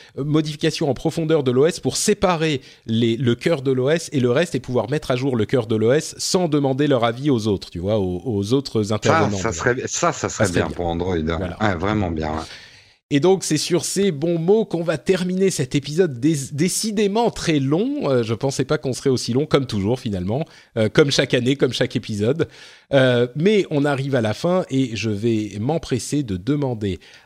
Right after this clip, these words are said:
Speaker 1: à Jérôme Kainborg de nous dire où on peut le retrouver sur Internet.
Speaker 2: Eh bien, sur, euh, Nowtech T V, sur la chaîne YouTube Nowtech,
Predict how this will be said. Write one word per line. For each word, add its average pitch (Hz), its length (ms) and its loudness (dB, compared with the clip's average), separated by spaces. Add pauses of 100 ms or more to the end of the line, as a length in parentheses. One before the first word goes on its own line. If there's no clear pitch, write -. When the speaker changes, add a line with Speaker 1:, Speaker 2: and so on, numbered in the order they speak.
(120)
Speaker 1:
à 110 240 0 (180)
Jérôme 156 460 -2
Kainborg 127 500 0
de 113 100 0
nous 113 140 0
dire 143 320 -2
où 170 160 -2
on 120 80 -2
peut 147 140 0
le 131 100 2
retrouver 120 500 -2
sur 110 220 -2
Internet. 87 600 -8 (560)
Speaker 2:
Eh 135 120 8
bien, 135 360 4
sur, 185 560 4
euh, 117 160 4
Nowtech 160 600 0
T 127 140 4
V, 107 180 4
sur 117 160 0
la 101 120 4
chaîne 143 260 2
YouTube 123 400 2
Nowtech, 113 680 2